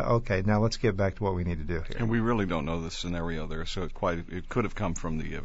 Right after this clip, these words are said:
Speaker 2: from the creative side as
Speaker 1: Well,
Speaker 2: well.
Speaker 1: if it came from the creative side, <laughs> the, and the client,
Speaker 2: Yeah,
Speaker 1: the
Speaker 2: like
Speaker 1: advertiser,
Speaker 2: that.
Speaker 1: okayed it,
Speaker 2: Yeah.
Speaker 1: then, you know, w-, then that's advice for them.
Speaker 2: The client actually wanted to put their dog on the,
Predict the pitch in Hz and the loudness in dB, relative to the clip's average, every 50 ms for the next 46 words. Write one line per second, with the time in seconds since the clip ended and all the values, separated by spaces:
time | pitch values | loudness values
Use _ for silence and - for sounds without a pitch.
0 | - - - - 82 80 85 - - 87 80 78 73 76 - - - 73 71 78 | -6 -6 -6 -6 -6 -6 -8 -8 -8 -8 -8 -8 -8 -8 -8 -6 -6 -4 -2 2
1 | - 147 160 - 156 131 120 131 127 - - 139 139 135 139 131 113 101 - 123 | 4 4 6 8 8 8 8 6 4 2 2 2 2 2 2 2 2 4 4 6
2 | 120 123 123 120 - - 135 123 123 123 120 120 123 - - 185 - 160 147 123 | 6 8 6 6 4 4 4 4 6 4 4 2 0 -4 -6 -6 -6 -4 -4 0
3 | 120 135 117 - - - - - - 135 120 107 101 - - 107 110 107 110 117 | 4 6 6 6 4 2 -4 2 6 8 8 8 6 6 6 8 8 8 8 6
4 | 131 143 - - - - 82 - - 110 98 98 104 104 113 101 85 117 113 113 | 4 2 0 -4 -6 -6 -2 2 4 6 8 6 6 6 4 4 6 6 6 8
5 | 113 110 127 127 120 113 113 117 117 - - 117 113 120 127 151 185 - - - | 8 6 6 6 8 8 8 8 8 6 6 6 6 8 6 6 2 0 -2 -2
6 | - 110 110 110 110 110 113 117 120 113 107 107 117 123 123 120 123 120 113 120 | 2 4 6 6 6 6 6 6 4 4 4 4 4 4 2 2 0 0 0 0
7 | 120 120 117 120 120 123 123 120 123 123 - 135 117 117 117 117 117 117 - - | 0 2 2 4 4 6 6 6 6 4 2 2 4 6 6 6 4 2 0 0
8 | 127 120 120 120 113 92 85 - - - 123 - - 131 135 135 117 104 101 101 | 2 4 4 4 2 2 0 -2 -4 -4 -4 0 2 4 6 6 6 6 4 4
9 | - 117 101 92 92 95 92 85 80 - - - 92 76 69 - 98 98 87 82 | 2 0 0 2 0 0 0 -2 -4 -6 -6 -6 -4 -4 -4 -2 -2 -2 0 0
10 | 80 73 69 69 69 65 | -2 -2 -4 -6 -6 -8